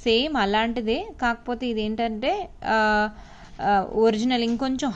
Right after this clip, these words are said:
హై క్వాలిటీ అండి. This is a real, మనం గోల్డ్లో కూడా యు-, అవి కూడా యూజ్ చేయొచ్చు. But this is a very ఫస్ట్ క్వాలిటీ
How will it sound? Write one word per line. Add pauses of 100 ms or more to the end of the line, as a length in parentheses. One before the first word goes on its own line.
హై (160)
క్వాలిటీ
అండి.
This
is (120)
a
real, (180)
మనం (120)
గోల్డ్లో
కూడా
యు-, (140)
అవి
కూడా
యూజ్
చేయొచ్చు. (120)
But (160)
this
is
a
very (540)
ఫస్ట్ (120)
క్వాలిటీ